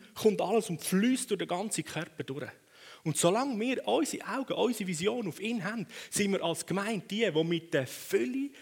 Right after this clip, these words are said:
von dem grossartigen König Jesus durchflutet, durchströmt sind und sind in dem Sinn mit ihm eins, in seiner ganzen Fülle, in allem, was er ist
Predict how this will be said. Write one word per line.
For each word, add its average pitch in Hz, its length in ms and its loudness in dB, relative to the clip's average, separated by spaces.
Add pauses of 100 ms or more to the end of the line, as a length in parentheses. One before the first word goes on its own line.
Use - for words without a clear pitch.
(100)
von 165 240 -2
dem 175 260 -4
grossartigen 165 720 -4
König 151 360 -4
Jesus 156 500 -2
durchflutet, 151 800 -6
durchströmt 165 500 -6
sind 127 360 -8 (1600)
und 147 180 0
sind 170 220 -2
in 160 80 -2
dem 185 240 2
Sinn 165 320 -4 (160)
mit 156 320 2
ihm 233 320 0
eins, 175 500 -2 (380)
in 131 100 -12
seiner 160 240 -2
ganzen 147 380 -6
Fülle, 156 240 -4
in - 100 -8
allem, 127 380 -4
was 127 160 -2
er 113 180 -6
ist - 320 -6